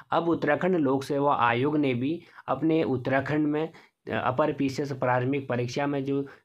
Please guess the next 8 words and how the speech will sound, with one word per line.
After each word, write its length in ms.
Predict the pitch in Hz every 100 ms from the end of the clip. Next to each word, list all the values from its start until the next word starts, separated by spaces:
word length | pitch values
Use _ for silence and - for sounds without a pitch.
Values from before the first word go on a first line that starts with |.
| -
तीस 280 | 151 175 175
परसेंट, 600 | 139 131 120 139 143 143
अ, 380 | - 104 - _ _ _ _ _ -
आरक्षण 380 | 135 135 175 151
महिलाओं 340 | 120 120 131
को 120 | 135
दिया 240 | 120 127 135
था, 240 | 151 170